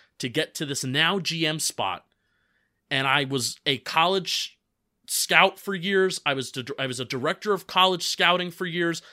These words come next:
I was director of pro personnel for years, or player personnel,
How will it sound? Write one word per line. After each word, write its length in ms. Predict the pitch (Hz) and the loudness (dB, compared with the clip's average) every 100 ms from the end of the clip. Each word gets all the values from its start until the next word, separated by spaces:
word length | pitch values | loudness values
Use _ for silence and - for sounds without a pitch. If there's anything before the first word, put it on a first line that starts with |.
| - | -10
I 60 | 131 | -6
was 180 | 127 120 | -6 -6
director 460 | 123 131 165 214 | -4 -2 -2 -2
of 140 | 185 - | -4 -2
pro 180 | 196 | -4
personnel 480 | 175 196 180 180 175 | -2 -2 -2 -2 -4
for 140 | 170 165 | -4 -4
years, 260 | 165 160 | -2 -4
or 60 | 123 | -6
player 360 | - 160 175 | -6 -2 -2
personnel, 680 | 175 190 175 - 170 170 170 | -2 -4 -2 -2 0 0 0